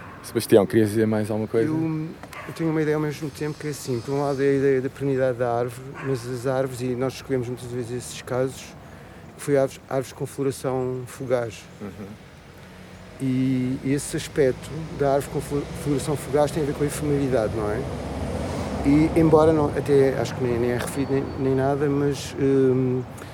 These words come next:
Speaker 2: eu estava-me a ler, eu estava-me a lembrar de um, até de um po-, era de um poema do, do Tonino Guerra e ele fala disso exatamente por causa da cerejeira, porque assim, no, no, no auge da beleza, isto é, na floração máxima,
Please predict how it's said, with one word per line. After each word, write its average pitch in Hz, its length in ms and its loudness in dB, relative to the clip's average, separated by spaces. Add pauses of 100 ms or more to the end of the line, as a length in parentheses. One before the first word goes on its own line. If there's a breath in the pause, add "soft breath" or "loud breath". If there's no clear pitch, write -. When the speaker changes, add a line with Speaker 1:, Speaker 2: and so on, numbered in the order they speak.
(760 loud breath)
Speaker 2:
eu 127 60 -4
estava-me 143 260 4
a 143 40 6
ler, 147 320 6
eu 151 80 2
estava-me 139 260 0
a 135 40 4
lembrar 139 260 2
de 127 80 0
um, 131 240 0
até 135 160 0
de 127 60 -2
um 135 60 0
po-, 143 140 -4
era 127 180 0
de 120 80 -2
um 127 40 0
poema 135 260 4
do, 123 260 2
do 117 460 -8
Tonino 139 300 4
Guerra 135 300 4
e 131 100 4
ele 139 100 8
fala 139 260 4
disso 135 200 -2
exatamente 147 380 2
por - 80 -6
causa 139 140 2
da 143 100 2
cerejeira, 135 520 4
porque 127 240 -2
assim, 139 220 0
no, 143 240 6
no, 139 400 4
no 143 200 8
auge 135 460 6
da 127 260 6
beleza, 123 480 6
isto 131 200 0
é, - 20 4
na 131 80 4
floração 143 400 0
máxima, 139 640 2